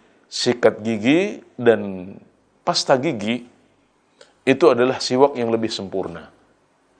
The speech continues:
Ya, maka kembali kepada pertanyaan, kalau seandainya kita tidak bisa mendapatkan siwak,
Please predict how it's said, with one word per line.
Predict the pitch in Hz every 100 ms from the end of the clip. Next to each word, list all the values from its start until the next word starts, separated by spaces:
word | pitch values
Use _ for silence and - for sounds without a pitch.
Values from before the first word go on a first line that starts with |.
| _
Ya, | - 107
maka | 104 151
kembali | 120 120
kepada | 120 113
pertanyaan, | 98 98 101 - 151
kalau | 107 107 110 - -
seandainya | - - 139 110 110 104
kita | 110
tidak | 110 107 101
bisa | 95 117 117 - - - - -
mendapatkan | 123 110 127 - 113
siwak, | 107 110 101 95 101